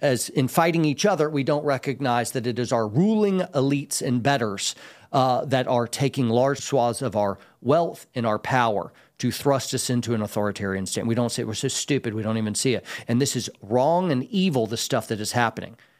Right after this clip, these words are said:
It is human trafficking. It is slavery. It's all over the world. And if I saw these social justice warriors on the left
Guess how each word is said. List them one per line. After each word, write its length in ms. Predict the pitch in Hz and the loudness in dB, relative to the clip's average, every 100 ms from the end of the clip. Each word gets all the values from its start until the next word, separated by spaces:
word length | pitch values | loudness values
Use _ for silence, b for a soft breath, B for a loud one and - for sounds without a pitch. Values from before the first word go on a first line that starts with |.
| b | b
It 100 | 127 | -2
is 160 | 117 - | 0 0
human 220 | 127 98 | 0 0
trafficking. 800 | - 160 156 147 151 147 143 139 B B | 2 2 2 0 -2 -2 -2 -4 B B
It 120 | 104 | -8
is 100 | 101 | -4
slavery. 760 | - 151 143 151 135 135 127 107 B - | -2 2 4 4 2 0 0 -4 B -10
It's 180 | 120 - | -8 -2
all 380 | 156 160 185 180 | 2 4 4 4
over 240 | 175 165 | 2 2
the 100 | 151 | 0
world. 380 | 147 151 135 127 - | 2 2 2 0 0
And 120 | 143 | 0
if 140 | 143 | 0
I 100 | 135 | -2
saw 340 | 131 - 180 220 | -2 0 0 0
these 220 | 208 180 | 0 -2
social 360 | - 165 - | 0 0 0
justice 460 | 143 147 120 143 - | 0 0 -2 -4 -2
warriors 380 | 135 131 127 131 | 0 0 0 2
on 80 | 120 | 2
the 80 | |
left 480 | 123 139 92 - - | 2 2 0 -6 -16